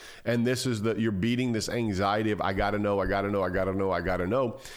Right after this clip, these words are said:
If that's what you're dealing with, then I think once a day, every morning briefing or an end of the day, uh, briefing before everybody departs, what's going on. "Hey, have a, just fill me on what happened today." And that's a pretty cool deal.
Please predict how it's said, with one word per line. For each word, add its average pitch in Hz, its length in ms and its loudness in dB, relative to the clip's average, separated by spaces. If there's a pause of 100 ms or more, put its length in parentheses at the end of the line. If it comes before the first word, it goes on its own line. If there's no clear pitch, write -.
(160)
If 107 160 -2
that's 151 300 0
what 170 160 -2
you're 117 100 0
dealing 127 460 0
with, 92 260 -2
then 110 160 0
I 120 140 0
think 117 340 -2
once 135 280 0
a 120 80 0
day, 117 580 -2
every 120 260 2
morning 117 400 0
briefing 127 480 0
or 110 220 2
an 95 80 0
end 113 240 0
of 113 160 0
the 104 80 0
day, 110 400 0 (320)
uh, 101 200 0
briefing 120 600 0
before 110 300 -2
everybody 104 440 0
departs, 117 500 -2
what's 101 340 -2
going 107 300 0
on. 113 220 0
"Hey, 120 240 -2
have 117 160 -2
a, 110 60 -4 (120)
just 123 320 -4
fill 143 200 0
me 139 120 0
on 123 200 0
what 113 120 0
happened 107 340 0
today." 95 280 -2 (540)
And 117 140 2
that's 143 220 0
a 156 40 -2
pretty 131 260 -2
cool 123 200 -2
deal. 107 340 0